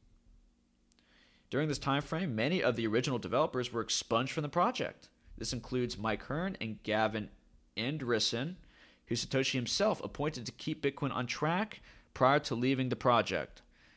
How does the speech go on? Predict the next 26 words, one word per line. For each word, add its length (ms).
And 200
sailing 300
off 180
into 160
the 60
sunset 500
like 180
Frodo 360
Baggins 580
after 400
the 200
Lord 240
of 40
the 60
Rings, 160
I 100
imagine. 380
Into 400
the 120
great 520
beyond, 560
the 180
insurgent 440
developers 460
did 100
not 240